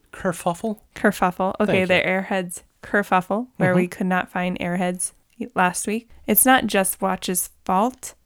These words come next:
Speaker 2: that Airheads doesn't exist anymore on the streaming services, but I feel like, uh, Just Watch has given us bad information before, so I thought I'd, uh, change it up.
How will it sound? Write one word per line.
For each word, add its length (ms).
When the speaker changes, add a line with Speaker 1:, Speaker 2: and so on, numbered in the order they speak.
Speaker 2:
that 400
Airheads 400
doesn't 240
exist 440
anymore 440
on 360
the 100
streaming 360
services, 460
but 100
I 80
feel 220
like, 500
uh, 380
Just 300
Watch 220
has 320
given 340
us 240
bad 340
information 600
before, 460
so 220
I 200
thought 260
I'd, 140
uh, 220
change 340
it 80
up. 260